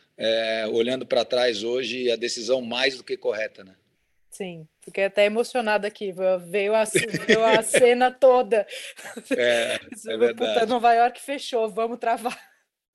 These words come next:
Speaker 1: Cara, e é, e é muito louco, né? Porque quando a gente faz, olhando até os outros negócios na época, é, que sem dúvida nenhuma, pra mim, empresarialmente e pessoalmente, é, foi, eu tenho quarenta e oito anos de idade, né?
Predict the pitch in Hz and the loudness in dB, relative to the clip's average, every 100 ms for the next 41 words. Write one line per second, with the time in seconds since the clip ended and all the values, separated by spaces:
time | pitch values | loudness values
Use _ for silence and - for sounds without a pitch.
0 | _ _ _ - - _ - 123 120 113 | _ _ _ -20 -20 _ -2 0 0 0
1 | 123 - 131 123 135 143 139 139 - 123 | -2 -4 -8 -8 -8 -6 0 0 0 -6
2 | 127 117 - 113 127 127 120 - 127 123 | -6 -6 -8 -8 -6 -8 -10 -2 0 2
3 | 110 - _ _ _ _ _ - 113 127 | -2 -12 _ _ _ _ _ -4 -2 -2
4 | 123 131 123 135 - 131 123 113 135 - | -2 0 0 -2 -6 -8 -4 2 2 0
5 | 113 113 113 139 - - 104 - _ _ | -6 -6 -2 -2 -4 -10 -12 -14 _ _
6 | _ _ _ 110 107 107 104 - 117 131 | _ _ _ -10 -8 -6 -6 -8 -8 -6
7 | 123 135 135 131 139 127 131 123 143 120 | -6 -4 -2 -2 -2 0 0 0 -2 -2
8 | 131 113 135 139 117 127 143 - - _ | 0 2 4 2 0 -4 -6 -6 -12 _
9 | _ 175 190 165 147 - 139 120 139 151 | _ 2 4 2 0 2 -2 -2 -8 -10
10 | - - _ _ _ _ _ 117 113 110 | -14 -16 _ _ _ _ _ -8 -6 -6
11 | 104 - 127 127 123 113 107 - _ _ | -8 -4 -2 0 -2 -6 -10 -16 _ _
12 | 110 - 120 123 123 127 127 123 117 120 | -12 -10 -4 -4 -4 -4 -4 -4 -4 -8
13 | 113 104 101 127 147 107 113 123 | -8 -10 -4 -2 -2 -4 -10 -12